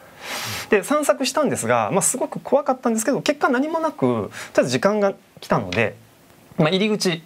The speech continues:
の鳥居のところに戻ってきたんですよね。そしたら、えーと、C君が先にそこにいたんですよ。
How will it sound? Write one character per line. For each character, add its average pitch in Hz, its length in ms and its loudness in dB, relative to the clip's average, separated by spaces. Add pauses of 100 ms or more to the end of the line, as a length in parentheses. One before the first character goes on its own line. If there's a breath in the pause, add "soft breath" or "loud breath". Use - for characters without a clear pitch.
の 165 140 2
鳥 160 200 2
居 - 20 0
の 175 60 -2
と 175 60 -4
こ 123 40 -2
ろ 90 80 -4
に 92 60 -4
戻 202 140 2
っ 247 40 -8
て - 80 -4
き - 40 -6
た 185 80 -14
ん - 20 -14
で - 80 -20
す - 20 -8
よ - 60 -6
ね。 170 60 -8 (520 loud breath)
そ 349 100 0
し - 60 0
た 143 100 2
ら、 123 200 0 (1080 loud breath)
え 117 260 -2
ー - 20 -4
と、 107 320 -4 (200)
C 392 320 2
君 113 200 -4
が - 120 -12 (680)
先 156 220 0
に 135 80 0
そ 131 120 -2
こ 127 80 2
に 110 180 -2
い 135 60 0
た 123 80 -2
ん 104 40 -2
で - 60 -10
す - 40 -16
よ。 - 60 -20